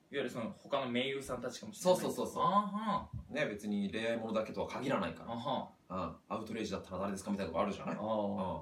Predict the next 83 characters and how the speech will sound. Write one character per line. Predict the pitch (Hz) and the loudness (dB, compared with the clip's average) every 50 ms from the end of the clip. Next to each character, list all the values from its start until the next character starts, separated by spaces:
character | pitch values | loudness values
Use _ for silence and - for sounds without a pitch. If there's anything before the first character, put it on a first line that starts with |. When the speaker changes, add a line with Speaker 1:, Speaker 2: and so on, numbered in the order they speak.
| - - - _ _ _ _ - | -8 -12 -18 _ _ _ _ -4
Speaker 1:
こ | - | 0
れ | 127 117 | 2 4
当 | - - | 4 4
て | 170 | 4
ら | 170 165 160 | 4 4 2
れ | 156 151 | 2 2
た | 135 | 0
ら | 127 | -2
結 | - 135 120 | -2 -6 -10
構 | 107 | -10
す | 107 - 104 | -10 -8 -6
ご | 107 110 | -4 -4
い | 101 92 | -2 -4
な | 101 | -4
と | 98 - | -6 -8
思 | 95 98 | -10 -12
っ | 98 | -12
ち | - - | -12 -16
ゃ | - | -18
う | |
け | - - | -20 -18
ど。 | - | -10
Speaker 2:
ち | - - | -10 -6
ょ | |
っ | 101 | -4
と | 98 87 | -2 -2
ね。 | 87 80 80 - - - - _ _ _ _ - - _ _ | 0 -2 -2 -6 -10 -18 -20 _ _ _ _ -20 -20 _ _
と | - | -4
い | 98 95 | -4 -2
う | 92 | -2
こ | 95 | -2
と | 92 98 | -4 -4
で、 | 85 87 80 82 - - - - | -4 -4 -4 -4 -6 -8 -8 0
多 | - 208 | 2 2
分 | 185 160 135 | 4 2 2
作 | - 160 160 - | 0 0 -2 0
品 | 180 185 180 | 2 6 6
は | 180 175 | 8 8
も | 165 160 | 8 6
う | |
選 | 143 143 147 139 | 8 8 8 6
ん | |
で | 127 | 6
い | 123 | 4
た | 123 113 | 4 4
だ | 113 113 | 4 2
い | 113 | 4
て | 120 123 | 4 2
る | 120 113 | 2 2
ん | 110 113 131 | 0 4 8
で、 | |
Speaker 1:
あ、 | 196 196 - - - - - - - - | 10 10 10 10 6 0 -10 -16 -10 0
は | - 143 | 0 0
い。 | - - - - _ _ _ _ _ _ _ _ - - - - | 0 0 -4 -12 _ _ _ _ _ _ _ _ -20 -20 -20 -20
Speaker 2:
ピ | - - - - | -20 -20 -20 -10
ッ | |
ク | - 82 | -8 -8
ア | |
ッ | - | -8
プ | - - | -8 -12
す | - - | -14 -16
る | - | -6
コ | - 101 | -2 0
ー | 98 | 2
ナ | 95 | 2
ー | 90 | 2
を | 90 | 0
や | |
っ | 90 - - | -2 -6 -8
て | _ 127 127 | _ 0 0
い | 123 | 4
く | 127 | 4
わ | 143 139 | 4 4
け | 135 117 | 4 2
で | 104 | -2
す | - | -2
け | 107 95 | -4 -4
ど、 | 95 92 | -4 -2
こ | - 131 131 | -2 -2 0
れ | 147 156 160 | 2 2 4
は | 160 160 165 156 | 6 6 6 6
ま | 151 147 147 | 6 4 2
た、 | 147 - 143 139 139 139 - - - | 4 4 6 6 8 6 6 4 -2